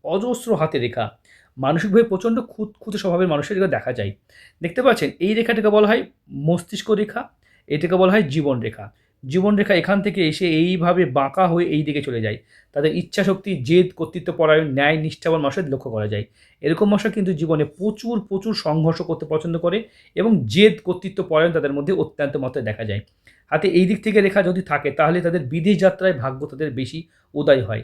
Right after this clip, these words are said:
মানে বিদেশ মানে বিদেশ নয়, অনেক সময় আলাদা রাজ্যে গিয়ে কাজ করা।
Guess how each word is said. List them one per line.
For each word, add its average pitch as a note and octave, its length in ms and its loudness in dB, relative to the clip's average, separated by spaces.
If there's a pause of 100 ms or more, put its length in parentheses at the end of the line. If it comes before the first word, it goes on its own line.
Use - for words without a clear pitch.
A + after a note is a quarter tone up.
(260)
মানে A3 140 4
বিদেশ F3+ 360 4
মানে A3 160 2
বিদেশ E3 380 0
নয়, B2 200 -2 (100)
অনেক D#3 180 -6
সময় F#3 220 -2 (100)
আলাদা D#3 280 2
রাজ্যে C3+ 300 0
গিয়ে C#3+ 180 -4
কাজ A#2+ 220 -2
করা। G#2 280 -8